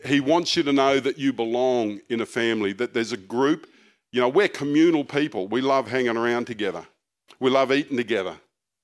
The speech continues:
We love lining up together. Well, most of yous do. Pete and I will be up here testing the food, making sure it's, we'll, we'll be putting our life on the line 'cause we don't know that,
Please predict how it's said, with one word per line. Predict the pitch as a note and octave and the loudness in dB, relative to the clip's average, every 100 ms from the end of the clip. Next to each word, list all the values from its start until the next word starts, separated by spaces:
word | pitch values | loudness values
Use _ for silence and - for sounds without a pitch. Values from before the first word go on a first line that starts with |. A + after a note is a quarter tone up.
| _ _ _ | _ _ _
We | B2+ | 0
love | C3+ C#3+ B2 | 2 2 2
lining | D3 D3 C3+ C#3 | 2 2 2 2
up | C#3+ | 0
together. | C#3+ A2+ A2+ F#2 E2+ _ _ _ _ _ _ - _ - | -4 -2 -2 -2 -10 _ _ _ _ _ _ -20 _ -2
Well, | C3 | 2
most | D3 D#3+ D3 C3 | 4 2 0 -4
of | |
yous | A2+ F2+ | -6 -4
do. | G#2+ F#2 D2+ - - - - - - - - - | -2 -2 -4 -16 -20 -20 -20 -20 -20 -20 -20 -2
Pete | E3 F#3+ | 2 2
and | E3+ | 4
I | D#3 | 4
will | D3 | 4
be | C#3 | 4
up | C#3 C3 | 2 2
here | C#3+ C3 | 0 0
testing | - D3 - A2 | 0 0 0 -4
the | G#2+ | -6
food, | - C#3 G#2+ B2 - _ - - - | 0 0 2 -2 -10 _ -20 -20 0
making | C3 C3 B2+ | 0 2 0
sure | - B2+ | 2 2
it's, | A#2+ - - - _ - _ B2 B2 | 2 -4 -8 -20 _ -20 _ -16 0
we'll, | F3+ | 0
we'll | C#3 F#3+ | 4 0
be | A#3 | 2
putting | - F3+ D3+ | -2 -2 2
our | C3 | 2
life | C3 E3 | 2 0
on | C#3 | 0
the | A2+ | 0
line | A#2 D3 G#2+ | 0 0 0
'cause | A2 | -2
we | A#2+ F#3 | 2 2
don't | E3+ C#3+ | 2 0
know | E3 | 0
that, | C#3+ | 0